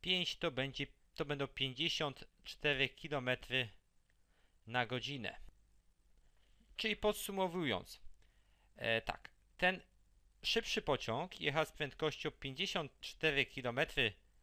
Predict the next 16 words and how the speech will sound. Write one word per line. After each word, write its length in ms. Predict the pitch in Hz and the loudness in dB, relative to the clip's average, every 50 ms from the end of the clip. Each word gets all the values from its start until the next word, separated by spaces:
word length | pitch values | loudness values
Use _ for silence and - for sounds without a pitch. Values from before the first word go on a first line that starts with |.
| - - _ _ - | -20 -20 _ _ 0
na 140 | 113 143 143 | 0 0 2
godzinę, 520 | 151 135 - 120 110 98 98 110 147 160 | 0 -2 -2 -2 -2 0 2 2 2 2
bo 100 | 147 147 | 0 -2
to 160 | - - - | -4 -2 -2
jest 260 | 127 117 - - - | -2 -2 -2 -2 2
V, 240 | - 135 123 110 104 - | 4 4 4 4 2 0
czyli 140 | - 113 | -4 -4
dlatego 320 | 113 117 - - 123 117 113 | -2 -2 -2 -2 -2 -4 -4
szybszego. 640 | - - 113 - - - 107 98 104 143 180 208 - - - - - - - | -6 -8 -8 -4 -2 0 0 0 2 2 2 2 0 -4 -14 -20 -20 -20 -20
No 60 | 117 | -8
tutaj 160 | 120 127 135 | -4 -4 -2
mamy 200 | 123 123 117 110 | 0 0 -2 -2
V 260 | 104 - - 131 117 110 - | -2 0 2 2 2 2 0
pięćdziesiąt 680 | - 113 110 107 127 135 - - - 110 98 - - | -6 -10 -6 -4 -4 -2 -2 -2 -4 -6 -6 -8 -12
cztery 380 | - - - - 127 113 110 - | -16 -8 -4 -2 -2 -2 -2 -6
kilometry 600 | - 107 107 107 107 117 117 - - - 95 | -6 -6 -6 -4 -2 -2 -4 -2 -2 -4 -4